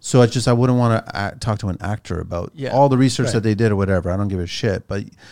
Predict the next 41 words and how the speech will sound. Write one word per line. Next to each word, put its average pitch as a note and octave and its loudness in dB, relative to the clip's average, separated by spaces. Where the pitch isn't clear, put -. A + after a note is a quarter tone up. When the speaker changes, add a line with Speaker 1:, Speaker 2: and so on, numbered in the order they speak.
Speaker 1:
I B2 2
think D3+ 2
that B2 0
T B2+ 0
V A#2+ 2
needs A2+ 0
to A#2 -4
make G#2+ -2
it G2 -14
cool, D#3 0
but G#2 -2
I A2 0
also A2 -2
gonna G2+ -6
fault G#2 -6
the G#2 -8
influencers G#2+ -8
because G#2 -8
they're G#2+ -4
making G#2+ -6
it G2+ -10
too G#3+ -6
cool G#2+ -6
Speaker 2:
Yeah. C#3 -6
Speaker 1:
looking G#2+ -2
where G#2 -4
it's G2 -6
not F#2 -6
real. A#2+ -6
Speaker 2:
Yeah. B2 -16
Speaker 1:
And A#2+ 0
then C3 2
you B2 0
get A#2 -2
the A#2+ -6
mix A#2 -4
of G2 -4
the G#2+ -2
D A2 -4
I A2 0
Y, G#2 -4